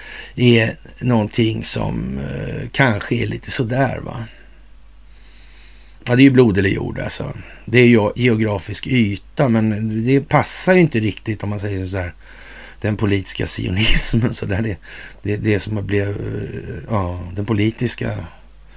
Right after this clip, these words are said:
sfären av religionen då. Den passar, där har man ju liksom en expansionsidé, ungefär som,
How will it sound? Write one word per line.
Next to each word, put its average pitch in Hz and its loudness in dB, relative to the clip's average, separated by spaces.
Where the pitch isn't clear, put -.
sfären 117 0
av 95 -8
religionen 110 0
då. 107 -8
Den 117 -4
passar, 143 0
där 131 0
har 127 0
man 131 -2
ju 123 -2
liksom 113 -4
en 113 -2
expansionsidé, 120 -2
ungefär 104 -2
som, - -8